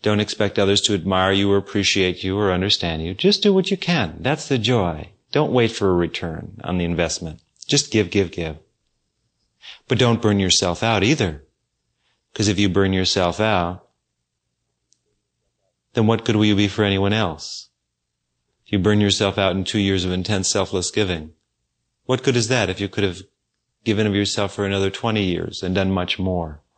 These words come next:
While it's good to be interested in the short-term growth, consider the long-term. Set yourself up well. Get the things you want. If you want a house, car, friends, these things are not wrong.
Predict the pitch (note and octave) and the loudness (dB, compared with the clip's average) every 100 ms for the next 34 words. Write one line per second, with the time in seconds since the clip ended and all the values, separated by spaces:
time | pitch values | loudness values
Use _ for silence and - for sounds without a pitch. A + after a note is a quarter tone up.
0 | _ _ _ _ _ - - - D3+ C3 | _ _ _ _ _ -20 -6 2 4 4
1 | - C#3+ A#2 A2+ G#2+ G#2+ G2+ F#2+ F2+ - | 4 4 4 4 2 0 0 0 2 4
2 | C#3 C3+ G2+ F2+ F2 F2 F#2+ G#2 - - | 2 2 0 0 2 2 2 0 -12 -20
3 | - E3 F3+ F#3+ E3 D3 C3+ C#3+ - G#2 | -6 0 4 6 6 6 4 2 0 0
4 | E2+ G#2 - _ _ _ _ _ _ _ | 0 -8 -18 _ _ _ _ _ _ _
5 | _ _ _ _ _ - - B2+ C3 B2 | _ _ _ _ _ -6 0 2 2 2
6 | B2+ A#2+ A#2+ A#2 - G2+ F2+ G2 B2+ _ | 4 2 2 0 2 2 2 0 -6 _
7 | - - - A#3+ A#3 G#3+ A3 G3+ G3 G3 | -20 -20 0 2 2 2 2 2 2 4
8 | G3 G#2+ - - _ _ - _ _ - | 4 2 -2 -12 _ _ -20 _ _ -2
9 | G2 F#2+ F#2 - F2+ F#2 F#2 - - A2+ | 0 0 -2 -2 -2 -2 -2 -4 -6 -6
10 | F#2+ F#2+ G2 - F#2 F2+ G2+ F3 G3 F#3+ | -2 -2 -2 -6 -6 -4 -4 -2 -2 0
11 | F3 D#3 C3 B2+ F#2+ F2+ G#2+ D#3+ | -2 0 -2 -2 -4 -4 -6 -8